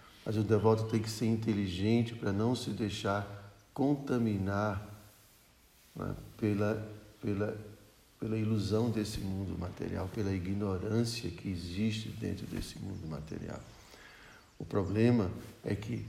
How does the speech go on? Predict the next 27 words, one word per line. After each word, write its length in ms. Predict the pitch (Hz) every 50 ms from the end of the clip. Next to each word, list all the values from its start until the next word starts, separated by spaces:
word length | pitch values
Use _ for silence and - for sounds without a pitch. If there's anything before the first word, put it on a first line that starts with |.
| - - -
às, 200 | 104 101 95 - - -
às 240 | - - 95 87 85
vezes, 580 | 92 101 107 113 120 120 110 90 85 85 - - - - - - - - - - - -
né, 220 | - - 95 - - - - - - - -
bom, 240 | - 113 101 - 110
quando 180 | - 113 107 104
a 60 | 98
gente 240 | 90 104 104 98 -
complica 580 | - - 104 101 95 - 110 104 95 104 110 90
a 20 |
vida, 400 | 85 82 101 113 123 123 131 127
significa 600 | - - 113 95 92 101 98 - - 107 98 104
que 100 | 90 -
a 60 | 101 95
gente 240 | 92 95 90 -
tem 140 | - - 92
menos 360 | 90 92 90 87 90 90 87
tempo, 520 | - - - 113 117 120 117 117 120 113 110 - - - - - - - -
significa 720 | - - 123 101 104 92 98 - 110 107 104 107 113 110 110
que 560 | 107 110 107 107 101 104 110 107 107 - - - - - - - - - - - - - - - - - - - - -
nós 240 | 90 92 101 98 92
vamos 320 | 95 107 104 104 104 92 -
estar, 500 | - - - 107 98 98 104 104 - - - - - - - - - -
é, 300 | - - - - - - - 101 104
muito 280 | 104 123 131 107 113
mais 560 | 104 104 104 101 104 107 107 101 104 - - - - - - - - - - -
vulneráveis 1300 | 107 95 90 95 120 135 139 127 123 113 101 95 101 104 107 110 117 113 95 92 92 92 90 - - -